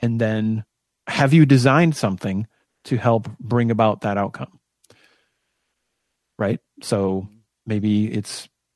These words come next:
you know, something to serve all the way along the journey. Like, do you, do you have all these things met in a way?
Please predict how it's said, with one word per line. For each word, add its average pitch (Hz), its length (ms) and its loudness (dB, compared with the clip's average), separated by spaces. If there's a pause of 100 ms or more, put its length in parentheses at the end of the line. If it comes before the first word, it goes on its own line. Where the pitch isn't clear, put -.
(100)
you 95 100 -6
know, 101 160 -6
something 135 540 0
to 123 80 0
serve 120 340 -2
all 101 160 2
the 117 80 0
way 117 120 6
along 110 300 0
the 107 80 -2
journey. 104 320 -2
Like, 98 220 -8 (200)
do 127 100 -6
you, 117 280 0 (120)
do - 80 -4
you 123 80 2
have 113 300 2
all 107 200 2
these 101 240 -4
things 104 360 -2
met 104 240 -2 (160)
in 101 120 -4
a 95 60 -2
way? 107 220 -4